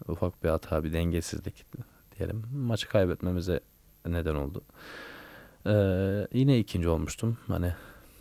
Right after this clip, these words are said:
olimpiyatlarda bir <laughs> üçüncülük ve onun ardına bir tekrar ikinci olmuştum. Ee, ve kendime o-, ondan sonra şunu dedim. "İnşallah benim için şu dört yıl hay-, güreş spor hayatım için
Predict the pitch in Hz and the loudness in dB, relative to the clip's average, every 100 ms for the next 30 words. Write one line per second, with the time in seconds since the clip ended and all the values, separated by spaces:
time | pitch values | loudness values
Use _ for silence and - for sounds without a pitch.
0 | - 95 92 95 92 - 92 87 95 90 | -6 -6 -4 -4 -4 -2 0 0 0 -2
1 | - - - 87 82 92 - 85 87 90 | -2 -8 -4 -4 -2 -2 -2 0 0 -2
2 | 85 78 85 82 78 82 - 76 - 90 | -2 -2 -2 -4 -4 -6 -4 -4 -4 -4
3 | 87 76 80 - 120 - - - - - | -2 -2 -4 -12 -16 -18 -18 -16 -18 -18
4 | - - - - - - 95 90 85 - | -18 -18 -20 -20 -8 -2 0 0 -2 -4
5 | - - - - - - - 127 127 135 | -6 -10 -12 -14 -16 -12 -2 0 2 4
6 | 127 123 123 113 - - 117 117 107 - | 6 6 6 4 2 0 2 4 4 4
7 | 104 - 98 76 98 85 101 - 80 92 | 2 2 0 2 0 0 0 0 0 0
8 | - - - - 92 82 - 87 - 92 | -4 -12 -8 -2 0 0 -4 -6 -4 -2
9 | 80 - 85 85 - - - - - _ | -2 -2 -6 -6 -14 -20 -20 -20 -20 _
10 | _ _ - - _ _ - 98 78 107 | _ _ -18 -18 _ _ -4 -2 -2 0
11 | 101 85 - - - 92 82 76 82 80 | 0 -2 -6 -4 0 2 2 -2 -6 -8
12 | - 101 | -8 -10